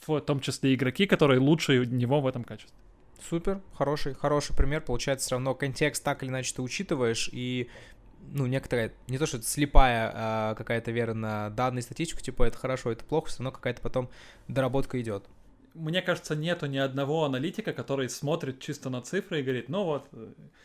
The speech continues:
Speaker 1: игрок хороший, и-, игрок хороший, игрок плохой».
Speaker 2: Са-, не, сам-, само собой, таким занимаются только, как ты их назвал,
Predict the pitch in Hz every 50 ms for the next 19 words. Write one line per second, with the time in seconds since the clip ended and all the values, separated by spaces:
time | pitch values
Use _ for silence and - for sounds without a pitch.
0 | - - 156 139 143 165 185 175 - - 180 165 170 180 170 - 165 156 151 160
1 | 160 156 147 165 175 175 170 - - 160 156 170 160 - - 147 131 143 147 143
2 | 147 - 156 151 - - 180 190 196 208 196 - _ - - - - - - -
3 | - - - - _ - - - - 131 127 127 127 117 - 139 127 123 - -
4 | 143 147 147 139 - 143 139 160 165 147 123 - 127 - - 147 131 120 120 127
5 | 127 127 127 127 117 - - 120 113 - 117 110 107 104 101 98 85 - - -
6 | - - - 104 - - 113 104 110 113 113 110 107